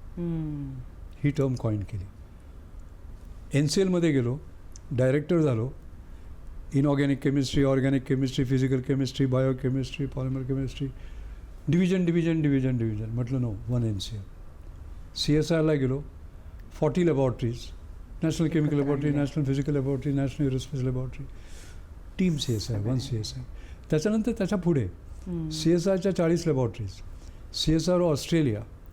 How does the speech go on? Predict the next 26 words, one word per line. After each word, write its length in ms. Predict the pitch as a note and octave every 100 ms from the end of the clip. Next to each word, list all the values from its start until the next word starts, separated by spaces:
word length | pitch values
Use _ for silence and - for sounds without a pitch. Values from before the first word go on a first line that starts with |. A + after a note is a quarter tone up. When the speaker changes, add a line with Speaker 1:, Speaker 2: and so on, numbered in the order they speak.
| F3+
Speaker 1:
हो. 180 | F3 D#3
Speaker 2:
सी 200 | C#3+ C#3+
एस 140 | D3
आय 120 | E3
साऊथ 300 | D3 D3+ D#3
आफ्रिका, 360 | D#3+ C3 B2+ G#2 - - - - -
फ्रॉन्ट 220 | - C#3+
ऑफ 180 | D3 D#3+
गॅजेस 320 | D3+ D3 C3
ऑफ 80 | D#3
जर्मनी, 420 | C3+ C3 B2 A#2
Speaker 1:
म्हणजे 240 | G2 F#2 E3+
बाहेरच्या 380 | D#3+ D#3 B2
Speaker 2:
व्ही 100 | C3
टी 60 | D3+
सी 60 | D#3+
Speaker 1:
देशात 180 | D#3
पण 100 | D#3
Speaker 2:
फिनलंड, 200 | D3 A#2
Speaker 1:
होत्या. 360 | G#2+ - - B2+
Speaker 2:
या, 100 | C3+ C3 - - - -
डी 120 | B2
टी 160 | C3 D#3+
आय 100 | D#3
डेन्मार्क, 460 | C#3+ D3 D3 A#2+ G#2 - - - - - - - -
अ, 500 | C#3+ A#2+ A#2+ A#2 A#2